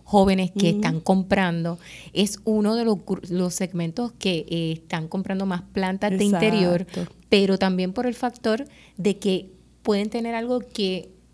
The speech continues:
Speaker 1: ellos puedan personalizar,
Speaker 2: Ujú.
Speaker 1: por eso es que les llama la atención
Speaker 2: Ujú.
Speaker 1: también plantas que son extrañas, como las, las plantas, eh, carnívoras, por
Speaker 2: Ajá.
Speaker 1: ejemplo, eh, que son bien populares entre los hombres particularmente,
Speaker 2: Ujú.
Speaker 1: y también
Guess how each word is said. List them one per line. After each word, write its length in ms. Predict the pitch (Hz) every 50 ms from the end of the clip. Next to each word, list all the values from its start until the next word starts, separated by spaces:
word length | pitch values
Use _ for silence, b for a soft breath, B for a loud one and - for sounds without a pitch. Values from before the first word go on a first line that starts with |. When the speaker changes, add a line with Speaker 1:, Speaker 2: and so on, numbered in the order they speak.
| _ _ -
Speaker 1:
ellos 360 | - - 202 196 196 208 202
puedan 380 | - - 214 196 185 175 170 160
personalizar, 840 | - - 269 311 320 - - 285 254 220 190 196 185 190 - -
Speaker 2:
Ujú. 80 | 202 208
Speaker 1:
por 140 | 190 180
eso 160 | 175 170 - 208
es 60 | 202
que 120 | - 214
les 140 | 185 190 180
llama 240 | - 185 165 165 165
la 60 | 170
atención 400 | 170 190 185 185 175 - 185 202
Speaker 2:
Ujú. 80 | 214 208
Speaker 1:
también 420 | - - 175 180 180 180 180 175
plantas 380 | 175 - 175 170 165 165 196 196
que 100 | - 202
son 220 | - - 185 170
extrañas, 880 | 170 - - - - - 254 247 247 240 233 240 226 226 226 226 233 220 208 -
como 260 | - 180 170 165 165
las, 140 | 165 160 165 - -
las 240 | - 185 175 165 165
plantas, 640 | - - 180 165 160 160 156 - 190 196 202 196 196
eh, 160 | - 190 196 190
carnívoras, 800 | - - 180 175 175 180 190 214 233 226 214 214 202 196 202 196
por 180 | - - 190 190
Speaker 2:
Ajá. 140 | - 202
Speaker 1:
ejemplo, 520 | 196 196 180 190 180 180 185 190 190 190 285 285 262 B B B B B 190 B
eh, 420 | - 180 180 170 170 170 170 170 160
que 100 | - 175
son 340 | - 175 165 165 156 151 147
bien 340 | 175 165 165 170 170 175
populares 420 | 165 - - - 185 175 170 180 185
entre 220 | 190 185 190 180 156
los 180 | 151 - -
hombres 220 | 170 165 170 185 185
particularmente, 920 | - 196 175 - 175 - 180 190 - 208 208 214 226 208 175 170 - 180
Speaker 2:
Ujú. 320 | 185 - - - - - -
Speaker 1:
y 100 | - 247
también 400 | - 233 226 220 233 277 330 370